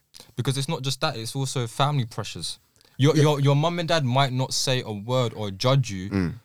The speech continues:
Speaker 1: but you're gonna think they're still looking from the corner of their eye.
Speaker 2: Well, I've, okay, I get that, but then at the end of the day, it's my life.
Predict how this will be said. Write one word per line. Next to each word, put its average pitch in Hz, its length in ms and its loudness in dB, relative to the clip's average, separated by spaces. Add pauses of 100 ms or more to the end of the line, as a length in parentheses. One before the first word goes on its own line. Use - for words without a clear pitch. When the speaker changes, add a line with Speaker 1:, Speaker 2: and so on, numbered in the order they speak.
Speaker 1:
but 117 300 0 (880)
you're 127 240 0
gonna 135 200 0
think 120 320 -2
they're 110 140 -2
still 127 500 -4
looking 120 460 -2
from 110 200 -6
the 104 80 -6 (100)
corner 127 320 0
of 101 100 -6
their 98 140 -6
eye. 110 240 -4 (1700)
Speaker 2:
Well, 85 360 -2
I've, 107 400 4 (760)
okay, 135 180 2
I 107 60 8
get 135 360 4
that, 160 180 2 (500)
but 120 200 0
then 123 380 8
at 113 80 2
the - 120 -2
end 123 160 6
of 107 100 0
the - 80 -2
day, 113 340 0
it's - 240 -6
my 101 240 2
life. 98 300 0